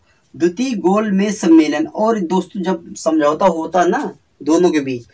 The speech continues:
तो कहाँ होगा, मेज यानी कि गोल गोल मेज हुआ करता था, वहां पर बैठकर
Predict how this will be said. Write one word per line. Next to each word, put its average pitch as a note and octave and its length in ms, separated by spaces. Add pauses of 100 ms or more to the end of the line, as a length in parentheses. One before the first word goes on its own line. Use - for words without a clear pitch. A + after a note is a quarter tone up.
(240)
तो D#3+ 60
कहाँ E3+ 280
होगा, A3 280
मेज E3 580
यानी E3 180
कि F#3 80
गोल E3 260
गोल E3 220
मेज F3 240
हुआ D#3 180
करता C#3 280
था, D#3+ 100
वहां C#3+ 240
पर C#3+ 200
बैठकर D3 520